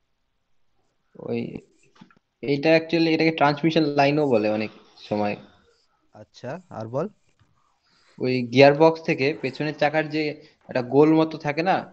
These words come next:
Speaker 1: সেইটার অবধি
Speaker 2: হুম,
Speaker 1: ওটা একটা
Speaker 2: ওটাকে,
Speaker 1: রোটেট
Speaker 2: ওটাকে, ওটাকে কি বলে? ওটাকে বলে bevel gear, ঠিক আছে? ওই গিয়ারটার নাম হচ্ছে bevel gear। এই যে এটার কথা বলছিস তো, যেটা একদম ডান দিকের শেষে আছে?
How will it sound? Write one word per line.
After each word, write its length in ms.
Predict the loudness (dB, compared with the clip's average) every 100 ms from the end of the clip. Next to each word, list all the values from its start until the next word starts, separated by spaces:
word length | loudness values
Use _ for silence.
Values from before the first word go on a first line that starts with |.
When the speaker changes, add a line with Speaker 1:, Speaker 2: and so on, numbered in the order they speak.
| -14
Speaker 1:
সেইটার 400 | -6 -4 0 0
অবধি 520 | -2 0 0 0 -4
Speaker 2:
হুম, 120 | -12 -4
Speaker 1:
ওটা 180 | 2 2
একটা 120 | 4
Speaker 2:
ওটাকে, 200 | 2 2
Speaker 1:
রোটেট 220 | 2 0
Speaker 2:
ওটাকে, 300 | 0 0 -2 -2
ওটাকে 240 | 0 0
কি 140 | 0 2
বলে? 180 | 2
ওটাকে 240 | 2 -2 0
বলে 300 | 2 4 4
bevel 400 | 4 8 8 8
gear, 240 | 4 2 -2 _ _ _ _ _ _ _ _ _ _ _ _ _ _ _
ঠিক 80 | -16
আছে? 240 | -14 -12
ওই 240 | -8 -6 -6
গিয়ারটার 460 | -2 0 2 2
নাম 240 | 2 0 -2
হচ্ছে 240 | -4 0
bevel 300 | 6 8 8
gear। 260 | 6 -2 -6 -14 _ _ _ -4
এই 120 | 0
যে 220 | 4 4 2
এটার 260 | 0 2 4
কথা 180 | 4
বলছিস 260 | 4 0 -2
তো, 100 | -2
যেটা 200 | 2 2
একদম 260 | 2 2 4
ডান 200 | 4 4
দিকের 220 | 2 2
শেষে 280 | 0 2 2
আছে? 300 | 6 4